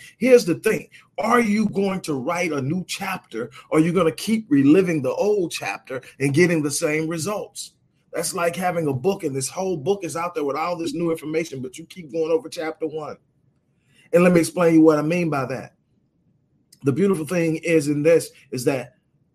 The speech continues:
while your brain is keeping score of everything that's happened to you in the past, how you've been mistreated, how you've been handled. There's some of you out there that have gone through some unbelievably tragic things.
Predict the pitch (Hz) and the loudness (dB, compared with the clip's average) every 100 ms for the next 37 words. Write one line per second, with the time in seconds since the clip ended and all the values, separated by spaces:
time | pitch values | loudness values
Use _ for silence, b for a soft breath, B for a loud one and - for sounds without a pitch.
0 | _ _ _ _ 104 165 160 147 143 131 | _ _ _ _ 0 2 4 4 4 4
1 | 107 147 202 202 196 139 - 185 - 131 | 2 2 2 2 0 -2 -6 -8 -6 -6
2 | - - 160 101 - 151 160 160 160 151 | -6 -6 -4 -4 0 0 0 -2 -6 -6
3 | 147 147 143 139 143 139 135 131 - 90 | -6 -8 -8 -8 -6 -6 -6 -8 -12 -16
4 | - _ - b b b - 160 165 156 | -16 _ -20 b b b -6 0 2 2
5 | 135 143 143 131 135 - 107 - - 135 | 2 2 2 0 -2 -4 -6 -6 -4 -2
6 | 139 127 131 98 101 139 - 147 135 127 | 0 -2 -4 -6 -8 -8 -8 -8 -8 -4
7 | 131 110 110 104 101 92 110 107 107 - | -4 -4 -6 -6 -8 -10 -10 -10 -10 -14
8 | 95 120 123 113 110 107 101 98 - 104 | -14 -12 -8 -4 -4 -4 -4 -8 -8 -8
9 | 104 101 - 82 - | -6 -10 -14 -16 -18